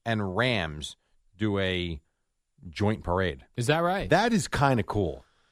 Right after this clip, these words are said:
Speaker 1: I mean, now, if you're the L A Kings, you gotta feel like a bunch of losers, even though they had their run years ago. But, yeah, I think that's really neat.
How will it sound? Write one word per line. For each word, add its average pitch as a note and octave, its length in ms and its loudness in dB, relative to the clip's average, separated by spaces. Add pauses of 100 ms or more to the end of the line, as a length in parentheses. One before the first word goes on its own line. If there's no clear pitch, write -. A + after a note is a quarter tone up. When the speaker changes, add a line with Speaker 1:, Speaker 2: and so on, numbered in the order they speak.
(240)
Speaker 1:
I B2+ 120 4
mean, B2+ 200 4
now, C#3+ 200 4
if A#2+ 80 -2
you're F#3 120 4
the D#3+ 120 2
L C3+ 100 2
A A2+ 80 2
Kings, A#2 300 4
you - 20 -2
gotta G2 140 2
feel G2+ 160 0
like F2 80 0
a F2 40 -2
bunch F2+ 200 0
of F2 60 0
losers, D#2+ 440 0
even F#2+ 160 0
though F#2 100 2
they F#2+ 120 0
had G2 300 0
their G2 140 -2
run E2+ 380 -8
years A2+ 300 -4
ago. D#2+ 340 -6 (480)
But, B2+ 220 4
yeah, E3+ 280 2
I F3+ 120 2
think A3 200 -2
that's F3+ 220 0
really C3+ 260 2
neat. E3+ 360 -2